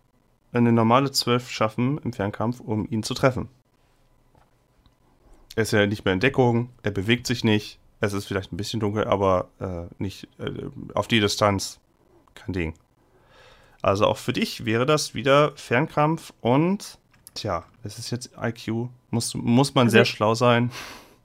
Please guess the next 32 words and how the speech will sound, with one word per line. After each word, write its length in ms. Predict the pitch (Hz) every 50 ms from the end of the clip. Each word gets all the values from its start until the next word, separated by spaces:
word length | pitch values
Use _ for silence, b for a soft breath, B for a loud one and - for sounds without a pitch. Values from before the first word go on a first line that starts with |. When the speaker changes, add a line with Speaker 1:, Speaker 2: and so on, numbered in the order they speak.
| _ _
Speaker 2:
Ich 160 | - 208 - 226
hab 140 | 208 -
keinen 200 | - 233 - -
Fernkampf. 760 | - - 202 180 185 185 - - 180 175 175 180 - B B B B B B _ _ _ _ _ -
Speaker 1:
Das 200 | - 110 - - -
macht 160 | 139 139 -
ja 80 | 110
nix. 320 | 87 90 82 - - - -
Speaker 2:
Ne, 180 | 208 208 185 - _ _ _ _ _ _ _ _ _ _ -
ach 120 | 214 208
so, 160 | - - 202 170
okay. 140 | - 190 - -
Speaker 1:
Das 140 | - -
ist 160 | 165 147 - -
Speaker 2:
Das 0 |
Speaker 1:
ja, 120 | 139 131
Speaker 2:
ist 60 | 123 123
Speaker 1:
du 60 | 123
kannst 220 | - 143 151 214
ja 60 | -
Speaker 2:
gerade 80 | 214 196
die 80 | 202 202
Speaker 1:
trotzdem. 200 | - 107 - - _ b b b b b b b b b b b b b b b b _ _ _ _
Speaker 2:
ist 80 | - -
jetzt 180 | 208 - -
gerade 260 | - - 214 208 208 185
die 120 | 196 196
komplette 560 | - - 220 208 208 - 220 214 - 220 208
Selbstüberschätzung 920 | 185 202 202 202 - - - 190 185 185 180 - 202 180 - - 190 185 175
von 200 | - 196 180 170
Dana. 420 | 170 170 170 175 175 175 175 175 - - _ _ _ _ -
Speaker 1:
Ja, 580 | - - - 98 95 92 90 92 92 92 90